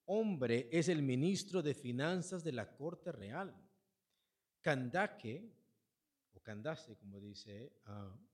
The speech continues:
la Reina Valera, un título más que un nombre,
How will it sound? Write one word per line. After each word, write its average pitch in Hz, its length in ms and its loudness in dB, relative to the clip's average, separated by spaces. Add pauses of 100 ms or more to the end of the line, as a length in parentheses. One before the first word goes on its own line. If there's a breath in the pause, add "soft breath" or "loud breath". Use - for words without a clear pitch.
(640)
la 107 80 0
Reina 117 180 2
Valera, 113 500 0 (460 soft breath)
un 202 280 2
título 170 440 0
más 156 480 2
que 139 180 2
un 147 360 2
nombre, 156 640 -4